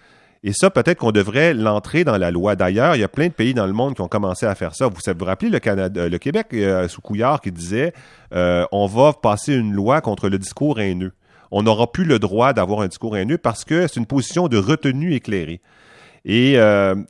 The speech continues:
ça, c'est une position qui commence à, qui commence à faire pas mal des petits en France. Puis il y a la troisième, qui est la remise en cause de la place des musulmans dans la société française, qui dit, « C'est pas pour rien que,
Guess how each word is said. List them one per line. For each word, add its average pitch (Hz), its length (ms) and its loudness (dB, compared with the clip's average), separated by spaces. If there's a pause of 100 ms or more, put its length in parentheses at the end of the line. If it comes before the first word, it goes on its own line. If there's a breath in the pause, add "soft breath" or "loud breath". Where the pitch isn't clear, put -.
ça, - 200 2
c'est 131 220 -2
une 117 100 -2
position 120 320 0
qui - 60 -4
commence 135 260 -2
à, 117 80 -2
qui - 240 -8
commence 196 320 -2
à 123 60 0
faire 147 180 -2
pas - 240 0
mal 214 300 0 (100)
des 120 160 0
petits 117 340 -2
en 95 120 0
France. 110 260 -4
Puis - 80 -4
il 214 60 0
y - 20 4
a 175 40 4
la 123 100 4
troisième, 107 640 -2 (500 loud breath)
qui 151 300 4
est 160 40 6
la 110 180 4
remise 127 300 2
en 110 80 4
cause 139 240 0
de 110 60 0
la 92 140 2
place 135 260 2
des 107 80 0
musulmans 98 360 0
dans 107 120 0
la 90 80 -2
société 95 320 -6
française, 92 440 -2
qui 95 100 -6
dit, « 135 180 -2 (240 loud breath)
C'est - 160 -16
pas 208 120 6
pour 139 240 4
rien 120 320 -2
que, 117 380 2